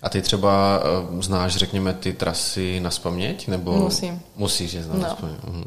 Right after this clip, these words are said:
Speaker 1: Takže to zase, když dáváme takový pěkný paralely s těmi sporty, tak třeba jako
Speaker 2: Ti
Speaker 1: závodníci
Speaker 2: projdu hned každou dráhu.
Speaker 1: Formule jedna, tak,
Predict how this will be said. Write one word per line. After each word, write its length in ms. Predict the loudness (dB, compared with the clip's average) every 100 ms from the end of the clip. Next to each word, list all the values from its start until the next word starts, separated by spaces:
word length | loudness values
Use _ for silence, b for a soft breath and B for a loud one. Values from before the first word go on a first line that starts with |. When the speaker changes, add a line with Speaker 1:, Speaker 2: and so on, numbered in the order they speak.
| -12 _ _ _ _
Speaker 1:
Takže 140 | -6
to 140 | -4 -2
zase, 360 | -2 2 2
když 140 | 2 4
dáváme 280 | 6 6 2
takový 260 | -2 -2
pěkný 280 | -4 -4 -2
paralely 480 | 4 6 8 4 2
s 60 |
těmi 200 | 0 0
sporty, 420 | -2 0 0 2 0
tak 120 | 0
třeba 560 | -2 2 6 6 6 -2
jako 180 | -6 0
Speaker 2:
Ti 40 |
Speaker 1:
závodníci 320 | 4 4 8
Speaker 2:
projdu 300 | 8 10 8
hned 300 | 8 8 6
každou 360 | 2 2 2 2
dráhu. 320 | 4 2 2
Speaker 1:
Formule 400 | 2 4 4 6
jedna, 280 | 6 4 2
tak, 180 | 2